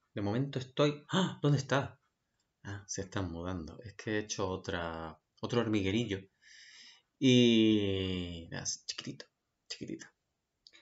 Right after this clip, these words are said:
Y está, está en proceso, está en proceso. Eh, el que faltaba de este, este y este.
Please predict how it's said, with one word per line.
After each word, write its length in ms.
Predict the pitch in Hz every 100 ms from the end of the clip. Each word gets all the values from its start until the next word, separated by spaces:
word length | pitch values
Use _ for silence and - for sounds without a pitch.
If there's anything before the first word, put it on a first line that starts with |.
| _
Y 100 | 120
está, 440 | 107 - 107 107 -
está 220 | 123 127
en 100 | 131
proceso, 460 | 117 113 - 101 101
está 160 | 95 117
en 80 |
proceso. 520 | 110 95 - - 127 _ _ _ - - - - _ - - -
Eh, 460 | 139 139 135 135 -
el 200 | 139 127
que 120 | 127
faltaba 540 | - 123 - 127 165 123
de 440 | 120 120 120 139
este, 840 | 170 - - 165 160 156 156 151 147 _ _ - - - - _ - - - - - - - - - - _ _ _ -
este 580 | 151 - - 170 185 - _ _ _ _ _ - _ - - - - - - _
y 200 | 110 104
este. 420 | 202 - - -